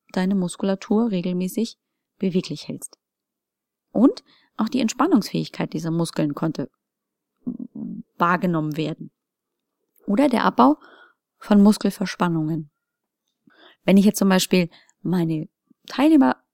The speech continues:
befrage oder auch meine Kunden und Patienten, wenn wir Beweglichkeitstraining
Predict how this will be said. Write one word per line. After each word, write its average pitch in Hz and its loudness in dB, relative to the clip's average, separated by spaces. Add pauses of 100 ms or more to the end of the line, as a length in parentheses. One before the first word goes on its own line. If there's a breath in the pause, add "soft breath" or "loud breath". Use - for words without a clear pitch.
(120)
befrage 226 0
oder 190 -2
auch - -10
meine 165 0
Kunden 254 2
und 196 0
Patienten, 226 0 (320 soft breath)
wenn 185 -2
wir 185 -2
Beweglichkeitstraining 196 -2